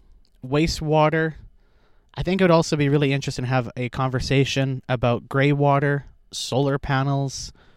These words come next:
wind power. In the future, other topics might be the female body. I think we really need to change the way we talk about the female and man communication,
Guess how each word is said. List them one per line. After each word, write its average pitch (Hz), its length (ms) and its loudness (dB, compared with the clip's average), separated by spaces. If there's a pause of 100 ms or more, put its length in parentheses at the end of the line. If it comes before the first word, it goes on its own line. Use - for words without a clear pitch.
(140)
wind 151 360 4
power. 143 500 2 (1500)
In 190 140 2
the 185 60 4
future, 175 380 4
other 151 200 4
topics 147 480 0
might 139 240 -2
be 131 180 0
the 120 140 -4
female 139 440 -2
body. 139 540 0 (640)
I - 80 -6
think 180 220 -2
we 151 120 2
really 151 280 0
need 151 160 -2
to 123 60 -20
change 139 460 -6
the 131 140 -4
way 135 140 2
we 123 100 -2
talk - 460 -6 (280)
about 127 280 -2 (200)
the 135 220 -2
female 147 680 -2
and 131 200 -4
man 135 520 -2
communication, 139 920 -2